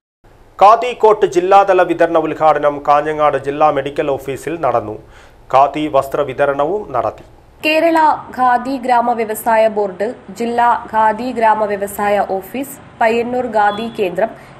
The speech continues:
Speaker 2: ജില്ലാ മെഡിക്കൽ ഓഫീസ് എന്നിവയുടെ സംയുക്താഭിമുഖ്യത്തിൽ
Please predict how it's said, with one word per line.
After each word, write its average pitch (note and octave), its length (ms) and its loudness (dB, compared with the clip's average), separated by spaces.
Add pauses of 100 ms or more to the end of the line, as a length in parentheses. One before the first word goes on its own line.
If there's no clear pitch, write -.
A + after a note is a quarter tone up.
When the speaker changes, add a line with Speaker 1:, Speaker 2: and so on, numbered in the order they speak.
Speaker 2:
ജില്ലാ C4 500 0
മെഡിക്കൽ A#3+ 420 -4
ഓഫീസ് A3 600 -6
എന്നിവയുടെ G3 640 -2 (120)
സംയുക്താഭിമുഖ്യത്തിൽ G#3 1080 -4